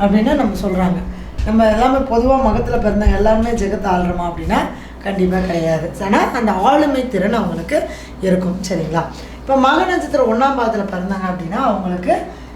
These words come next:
ஆ, மேஷம் தான் வந்து நம்மளுடைய அம்சத்துல, மேஷத்துல தான் வரும், சரிங்களா? இப்ப இந்த மேஷத்துல வரும்போது இவங்களுக்கு என்ன மாதிரியான பிரச்சனைகளை கொடுக்கும் அப்படின்னா,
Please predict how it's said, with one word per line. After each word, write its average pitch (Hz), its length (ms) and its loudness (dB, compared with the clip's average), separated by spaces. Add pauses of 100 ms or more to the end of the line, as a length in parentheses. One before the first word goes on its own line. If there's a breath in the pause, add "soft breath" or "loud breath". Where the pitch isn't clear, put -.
(160)
ஆ, 202 180 2 (560)
மேஷம் 247 460 0
தான் 254 180 0
வந்து 208 280 -2
நம்மளுடைய 180 500 -4 (120)
அம்சத்துல, 220 420 -2 (440 loud breath)
மேஷத்துல 208 460 0
தான் 185 180 0
வரும், - 200 -6 (160)
சரிங்களா? 160 320 -8 (460 loud breath)
இப்ப 311 320 2
இந்த 226 480 2
மேஷத்துல 294 600 2
வரும்போது 202 440 2
இவங்களுக்கு 233 420 -2
என்ன 214 440 0
மாதிரியான 185 400 -4 (500 loud breath)
பிரச்சனைகளை 214 560 0
கொடுக்கும் 180 360 -2
அப்படின்னா, 180 360 -2